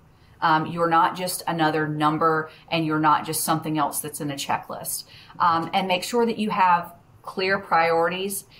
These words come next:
and intentions and needs laid out before you hire the agency. Um, so they know what they are lo-, working to bring in. Um, because there's nothing like being six months down the road and you thinking you're going to get all this, but that was never clearly conveyed.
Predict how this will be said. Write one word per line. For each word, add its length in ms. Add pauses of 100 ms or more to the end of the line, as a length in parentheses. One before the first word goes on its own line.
(120)
and 140
intentions 720
and 180
needs 420
laid 320
out 440
before 500
you 180
hire 280
the 160
agency. 600 (320)
Um, 220
so 180
they 260
know 240
what 380
they 200
are 160
lo-, 280
working 560
to 140
bring 360
in. 220 (480)
Um, 400 (120)
because 420
there's 240
nothing 320
like 240
being 200
six 300
months 220
down 180
the 60
road 340
and 180
you 140
thinking 340
you're 160
going 160
to 60
get 140
all 120
this, 240
but 120
that 120
was 120
never 220 (120)
clearly 400
conveyed. 540